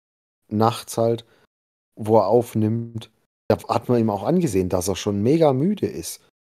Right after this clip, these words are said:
Ich weiß nicht, warum der immer bis zwei, drei, vier Uhr morgens wach geblieben ist.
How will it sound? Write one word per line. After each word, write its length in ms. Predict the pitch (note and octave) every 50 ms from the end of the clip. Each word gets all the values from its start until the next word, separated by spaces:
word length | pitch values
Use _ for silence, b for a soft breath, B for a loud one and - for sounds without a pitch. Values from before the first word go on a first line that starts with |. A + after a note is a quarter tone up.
| _ _ -
Ich 440 | - G2 G2 F#2+ A#2+ G#2 - -
weiß 260 | - A#2 C#3+ D3+ - -
nicht, 160 | D3 C#3+ C#3+ - G2+ G#2
warum 320 | A2 A#2+ B2 C3+ D#3 D#3
der 200 | C#3 - B2+ B2
immer 200 | G2 C3+ D3+ D3+ C#3
bis 300 | B2 C3 B2 - - -
zwei, 300 | - - B2+ B2+ C3+ C3+
drei, 260 | - A#2 A#2+ B2+ C3
vier 240 | B2+ - - C#3+ C3
Uhr 140 | C3 C3 B2+
morgens 400 | B2 B2+ C3+ C3+ C3 A#2 - -
wach 160 | - - -
geblieben 420 | - G#2 F2+ F#2+ G2 G2 F#2 -
ist. 260 | - G2+ G2+ - -